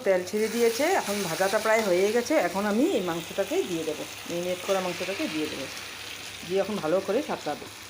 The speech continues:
এইভাবে আস্তে আস্তে করে এখনই ভালো করে সাঁতলিয়ে নেব।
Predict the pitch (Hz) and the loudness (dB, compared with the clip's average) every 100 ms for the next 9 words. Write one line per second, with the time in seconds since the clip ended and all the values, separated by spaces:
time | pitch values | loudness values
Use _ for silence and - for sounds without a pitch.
0 | - - - - - - - - - - | -16 -18 -18 -14 -12 -12 -14 -14 -14 -14
1 | - - - - - - - - - - | -14 -16 -16 -18 -18 -18 -18 -18 -16 -16
2 | - - - - - - - - - - | -16 -18 -16 -16 -14 -12 -12 -12 -16 -18
3 | - - - - - - - - - - | -16 -16 -14 -16 -16 -16 -16 -16 -16 -10
4 | - 180 190 202 190 - 196 202 202 202 | -6 -2 0 2 0 0 -6 -4 0 2
5 | 190 214 226 160 170 196 294 - - 175 | 2 0 -2 -2 0 2 2 0 -6 -4
6 | 160 139 | -4 -4